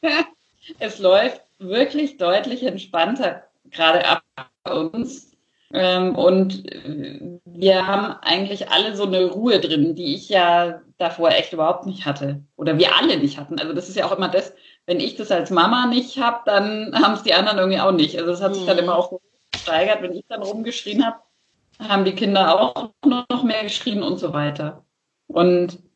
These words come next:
Speaker 1: so eine Methode, um schon mal jetzt so den ersten Tipp loszuwerden, von mir war, dass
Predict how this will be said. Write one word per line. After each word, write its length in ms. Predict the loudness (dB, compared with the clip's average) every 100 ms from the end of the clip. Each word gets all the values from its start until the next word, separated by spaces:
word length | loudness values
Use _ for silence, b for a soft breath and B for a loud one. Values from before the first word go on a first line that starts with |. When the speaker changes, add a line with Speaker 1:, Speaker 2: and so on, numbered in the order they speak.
| _ _ _
Speaker 1:
so 120 | 4
eine 400 | 6 6 4 4
Methode, 1160 | 0 -2 -4 -8 -2 2 2 0 -2 2 4 4 2 -2
um 120 | -6
schon 160 | -4 0
mal 180 | 0 0
jetzt 180 | -4 -4
so 100 | -4
den 160 | 0
ersten 440 | 0 0 -2 -8 -2
Tipp 340 | -4 -4 -18 -20 _
loszuwerden, 1000 | -4 2 2 0 -2 2 4 4 0 -2 -10 _ _ _ _ _ _ _ 0
von 220 | 4 6
mir 240 | 6 4
war, 200 | 4 2
dass 280 | 2 -2 -4